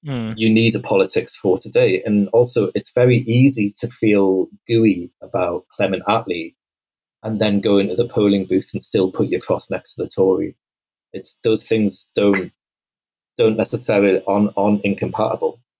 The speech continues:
Speaker 2: I think.
Speaker 1: Mm.
Speaker 2: You know, there's, there was this kind of, like, I think that had a lot to do with who Corbyn is politically and his, and his age and the kind of words, "Oh, it's just good, solid common sense, old-fashioned socialism." It's like, you,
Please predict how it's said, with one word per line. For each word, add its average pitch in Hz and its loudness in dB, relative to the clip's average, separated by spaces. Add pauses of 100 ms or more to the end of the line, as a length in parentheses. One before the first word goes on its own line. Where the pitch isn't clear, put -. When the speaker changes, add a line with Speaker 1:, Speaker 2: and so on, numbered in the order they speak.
(1120)
Speaker 2:
I 113 -8
think. 156 -4
Speaker 1:
Mm. 113 -2
Speaker 2:
You 110 0
know, 107 6
there's, 95 -6
there 113 0
was 95 -4
this - -6
kind 104 -2
of, - -6
like, 95 -4 (840)
I 127 -2
think 180 -4
that - 0
had 104 0
a - 4
lot - 0
to - -14
do 95 -2
with - -10
who 85 -2
Corbyn 90 -2
is 87 -8
politically - -2
and 90 -2
his, - -12
and 95 -4
his 92 -2
age 95 2
and 90 -16
the 87 -16
kind 90 -6
of 87 -16
words, 87 -8
"Oh, 113 2
it's - -4
just - -10
good, 113 -4
solid 101 -2
common 95 -6
sense, - -12
old-fashioned - -6
socialism." - -8
It's 107 -10
like, 110 2
you, 107 -4